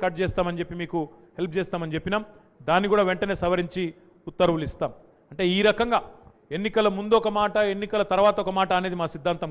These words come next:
కాదు. ఎన్నికలకు ముందే మాట అయితే చెప్పామో, నియోజకవర్గ ఈ జిల్లా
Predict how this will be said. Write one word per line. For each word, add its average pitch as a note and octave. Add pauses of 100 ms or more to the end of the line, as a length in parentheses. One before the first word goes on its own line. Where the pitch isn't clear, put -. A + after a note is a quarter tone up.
కాదు. C#3+ (680)
ఎన్నికలకు A3
ముందే A3 (100)
మాట G#3
అయితే G#3+ (100)
చెప్పామో, F3+ (880)
నియోజకవర్గ G#3 (180)
ఈ - (160)
జిల్లా G#3